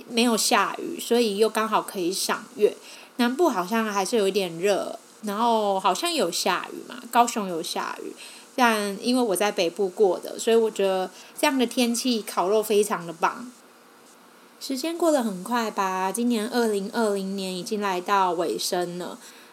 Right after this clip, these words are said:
不知道大家觉得今年过得怎么样？如果有在关注新闻啊，或者是看电视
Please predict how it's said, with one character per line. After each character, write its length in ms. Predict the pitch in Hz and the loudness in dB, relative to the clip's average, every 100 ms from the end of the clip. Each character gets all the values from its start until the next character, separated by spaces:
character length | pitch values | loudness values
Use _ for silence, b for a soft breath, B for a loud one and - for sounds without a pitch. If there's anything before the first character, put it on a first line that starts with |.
| - | -6
不 80 | 254 | 0
知 80 | 254 | 4
道 160 | 254 | 4
大 180 | 247 233 | 4 2
家 340 | 233 220 214 | 4 2 0
觉 200 | 214 208 | 0 0
得 100 | 190 | 0
今 180 | 185 220 | -2 -2
年 180 | 202 180 | -2 -4
过 180 | 185 190 | -2 0
得 100 | 185 | 0
怎 140 | 180 | -4
么 120 | 160 | -8
样？ 460 | 160 170 185 - 240 B B B - | -8 0 0 0 -8 B B B -2
如 120 | 220 | 2
果 400 | 254 226 202 196 | 4 4 4 4
有 100 | 196 | 4
在 160 | 220 | 2
关 260 | 226 220 214 | 2 0 -2
注 360 | 226 226 202 196 | 2 2 2 0
新 340 | - 208 208 | -2 -4 -2
闻 160 | 196 185 | -4 -4
啊， 520 | 180 180 180 180 180 | -4 -4 -4 -4 -4
或 140 | 202 196 | -2 -2
者 60 | |
是 360 | 180 208 196 185 | 0 0 2 2
看 240 | 185 202 | -2 -2
电 260 | 190 196 185 | 0 -2 -2
视 540 | 180 208 190 175 113 | -4 -2 0 0 -2